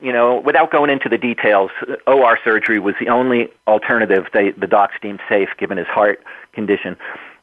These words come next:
And, and he opted out. He was cognizant half the time. He was driving his train. I only had to proxy for him when he was, when he slipped, you know,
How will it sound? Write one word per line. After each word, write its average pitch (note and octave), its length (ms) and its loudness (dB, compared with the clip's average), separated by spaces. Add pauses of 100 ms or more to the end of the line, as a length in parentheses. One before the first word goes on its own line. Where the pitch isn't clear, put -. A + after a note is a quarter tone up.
(260)
And, C#3 480 2
and C#3+ 220 2
he A#3+ 160 2
opted - 320 0
out. G#2+ 320 2
He B3 140 -10
was C#4+ 200 -6
cognizant A2 600 -2
half A#2 260 -6
the G#2 80 -6
time. F#2+ 380 -2
He F3 140 0
was A3+ 180 0
driving B2+ 360 2
his F#2+ 140 -6
train. G2 560 -4 (340)
I C#3+ 160 0
only F#3+ 160 4
had C3+ 120 4
to A2+ 80 0
proxy G#2+ 400 -4
for F#2+ 280 -2
him F#2+ 140 0
when F#2+ 160 0
he G2 160 0
was, F2+ 220 4 (260)
when A2 220 0
he G2 100 -2 (160)
slipped, F#2+ 400 -2
you G#2+ 140 -4
know, A2 240 0